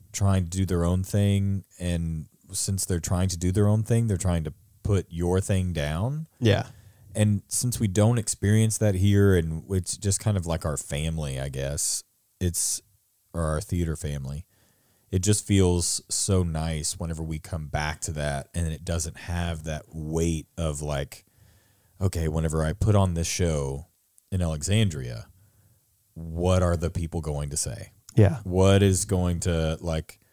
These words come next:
Speaker 1: what bogus thing is gonna be thrown out that we've decided to do that's not true or whatever? Like,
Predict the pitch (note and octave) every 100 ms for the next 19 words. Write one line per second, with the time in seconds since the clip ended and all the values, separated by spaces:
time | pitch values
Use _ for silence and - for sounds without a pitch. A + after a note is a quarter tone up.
0 | _ _ _ F2 F2+ F#2 - D#2+ F2 F#2+
1 | F#2 G2 - G2 E2+ E2+ D#2+ F2+ E2 -
2 | F#2 F2 D#2+ D#2+ D#2 F2 E2+ E2+ E2 D#2+
3 | E2+ F#2 F2 E2 F2+ F2 E2+ E2 E2 -
4 | F2+ F2 - - G2 F2 E2 D#2+ D#2+ D2+
5 | D#2 E2 D#2+ E2 D#2+ D#2 D#2